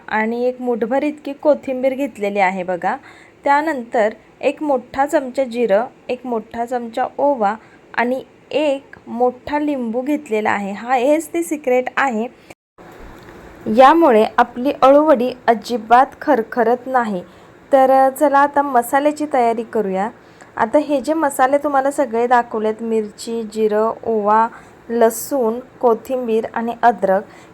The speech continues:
हे छान पाणी न टाकता बारीक वाटून घ्यायचं आहे. तर छान असं भरडसर आता आपण इथे वाटून घेतलेलं आहे. तुम्ही पाहू शकाल, मस्त असा आपला मसाला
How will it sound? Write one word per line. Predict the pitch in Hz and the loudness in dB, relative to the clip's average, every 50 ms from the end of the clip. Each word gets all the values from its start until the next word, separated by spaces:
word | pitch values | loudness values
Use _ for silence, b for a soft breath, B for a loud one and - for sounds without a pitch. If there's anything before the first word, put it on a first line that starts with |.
| - | -6
हे | - 277 262 - - - | -6 -6 -6 -6 -10 -6
छान | 320 311 277 247 | -2 0 0 0
पाणी | 262 262 - - 262 240 233 233 240 254 | 0 -2 0 2 2 2 2 2 0 -2
न | 254 247 254 262 302 320 320 | -2 0 0 0 0 2 0
टाकता | 311 285 294 - - - 208 185 202 | 0 -2 -2 -10 -6 -4 -2 -2 -2
बारीक | 220 220 240 233 226 240 240 240 | 0 4 4 4 4 2 -2 -2
वाटून | 262 254 233 254 233 220 233 240 | -2 -2 -2 -2 -8 -8 -8 -6
घ्यायचं | 240 247 226 208 208 - 220 - | -4 -4 -4 -4 -4 -4 -6 -4
आहे. | - - 226 220 185 175 196 220 B B B B B B - - | -4 -4 -6 -6 -8 -10 -12 -14 B B B B B B -10 -4
तर | - 247 240 240 - - | -4 -4 -4 -4 -10 -6
छान | 302 302 330 339 | -4 -4 -2 -2
असं | 320 302 302 320 | -4 -2 -2 -2
भरडसर | 311 294 294 277 254 240 240 240 247 - 269 254 | -2 -2 -2 -2 0 0 -2 -2 -2 -2 2 2
आता | 247 240 247 247 | 2 2 4 2
आपण | 240 226 - - 233 233 | 0 2 0 -6 -4 -4
इथे | 233 226 247 240 | -6 -4 -4 2
वाटून | 233 233 226 214 220 226 226 226 226 | 2 2 2 2 -2 -6 -6 -6 -6
घेतलेलं | 233 247 233 240 208 208 202 208 214 | -8 -8 -10 -6 -4 -4 -2 -2 -2
आहे. | 214 208 196 190 220 208 B B B B B B - - | -2 -4 -6 -10 -10 -14 B B B B B B -10 -8
तुम्ही | 254 233 240 | -4 -4 -4
पाहू | 240 240 269 247 240 226 233 | -2 2 2 2 2 0 -4
शकाल, | 247 - 277 269 - 220 220 | -6 -6 -8 -4 -2 -4 -2
मस्त | 226 226 233 226 - - - | -2 -6 -6 -8 -10 -8 -6
असा | 269 269 262 - 285 | -6 -6 -4 -4 -2
आपला | 269 254 247 - 220 220 226 | -2 -2 -2 -4 -4 -4 -4
मसाला | 226 226 220 214 214 - 220 214 220 233 | -4 -4 -8 -6 -4 -4 -4 0 0 -2